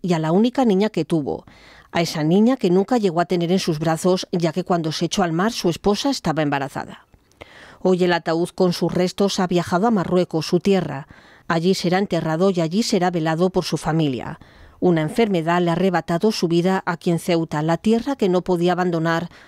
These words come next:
porque de su trabajo dependía el sustento de sus familiares. Adelila, un hombre trabajador, un hombre preocupado por el bienestar de sus seres queridos hasta el final.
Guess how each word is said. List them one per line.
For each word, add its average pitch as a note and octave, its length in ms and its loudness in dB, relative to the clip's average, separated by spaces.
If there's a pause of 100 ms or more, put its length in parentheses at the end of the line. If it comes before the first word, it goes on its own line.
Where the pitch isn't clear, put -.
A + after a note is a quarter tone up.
(160)
porque E3+ 260 0
de D#3+ 120 0
su B3+ 180 0
trabajo F3+ 480 0
dependía F3+ 480 0
el G3+ 60 -2
sustento F#3 580 0
de F#3+ 100 0
sus E3 160 -6
familiares. D3 800 -4 (500)
Adelila, E3 540 2
un F3 140 2
hombre G#3+ 220 2
trabajador, D#3+ 680 -2 (100)
un E3 140 -2
hombre F#3+ 280 2
preocupado F3+ 580 0
por A3+ 160 0
el G#3+ 100 2
bienestar F3+ 560 0
de F3+ 200 -2
sus G#3 180 0
seres F3+ 260 0
queridos E3+ 600 0
hasta E3 240 -4
el D3 60 -6
final. A#2 380 -8